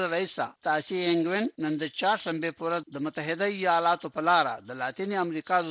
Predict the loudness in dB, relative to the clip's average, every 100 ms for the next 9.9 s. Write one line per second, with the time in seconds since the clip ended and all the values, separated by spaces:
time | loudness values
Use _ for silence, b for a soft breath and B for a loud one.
0 | -6 -4 -4 -4 -6 -6 -6 _ _ -8
1 | -8 0 0 4 4 4 2 -2 -2 -2
2 | -2 0 0 0 0 0 -2 0 4 4
3 | 4 2 0 -4 -4 -10 -10 -8 -8 -6
4 | -4 -2 -4 2 2 2 -2 0 0 -2
5 | -4 -4 -6 -4 -2 -2 -4 _ -2 -2
6 | 0 -2 -2 -2 -2 0 2 2 0 -2
7 | -2 -2 -4 -6 -4 -2 -2 -4 -8 -8
8 | -4 0 0 -2 0 0 0 -8 -2 2
9 | 0 -2 -2 0 0 2 -2 0 -2